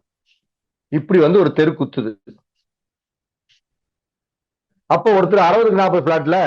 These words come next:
ஒரு வீடு கட்டுறாங்க, இது வடக்கு பார்த்து வீடு கட்டுறாங்க, அதெல்லாம் அப்புறம் பாத்துக்கலாம். வீடு இதனுடைய பார்வை வந்து இதோட இருக்குது. வீட்டை, வீட்டுடைய தாய் செவுரு இதுக்குள்ளேயே வீட்டை கட்டிக்கணும். இப்படி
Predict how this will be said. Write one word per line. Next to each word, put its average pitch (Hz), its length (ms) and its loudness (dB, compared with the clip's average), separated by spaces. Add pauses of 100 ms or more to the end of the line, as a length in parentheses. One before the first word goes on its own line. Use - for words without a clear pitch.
(120)
ஒரு 156 140 0
வீடு 190 200 -2
கட்டுறாங்க, 156 340 -2 (120)
இது 127 160 -2
வடக்கு 170 280 -2
பார்த்து 185 240 -2
வீடு 196 160 -2
கட்டுறாங்க, 190 400 -2
அதெல்லாம் 190 260 0
அப்புறம் 190 220 -2
பாத்துக்கலாம். 170 380 -4 (680)
வீடு 240 280 -2 (100)
இதனுடைய 180 320 0 (160)
பார்வை 196 400 0
வந்து 170 240 -2
இதோட 165 300 0
இருக்குது. 139 280 -4 (800)
வீட்டை, 202 480 -2 (1600)
வீட்டுடைய 190 480 -2 (160)
தாய் 185 280 -2
செவுரு 190 260 -2
இதுக்குள்ளேயே 180 420 -2
வீட்டை 170 200 -2
கட்டிக்கணும். 131 440 -6 (3250)
இப்படி 151 260 -6